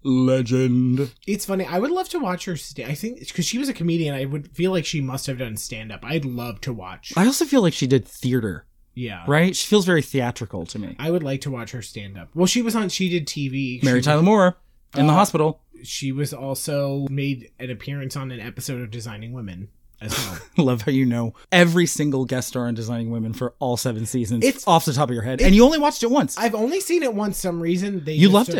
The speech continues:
Speaker 1: it.
Speaker 2: Well, because it was funny 'cause the whole time I'm looking at her and I'm like,
Speaker 1: The whole time?
Speaker 2: The whole, the whole time.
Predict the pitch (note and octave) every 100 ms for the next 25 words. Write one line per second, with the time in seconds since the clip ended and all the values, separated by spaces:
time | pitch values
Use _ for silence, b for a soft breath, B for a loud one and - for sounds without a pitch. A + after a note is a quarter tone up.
0 | F3 B - C#4+ G#3 B3 C4 B3+ - A#3+
1 | C4+ - G3+ F3+ D#3+ G#3 A#3 A#3 A3 A3+
2 | G#3+ F3 E3 E3+ G#3 A3+ F#3 D#3+ C#3+ C#3+
3 | C#3+ C#3+ D3 C#3 E3+ F3 F#3 - _ _
4 | _ _ A2+ - _ - - _ - G#2
5 | G2 G#2 A2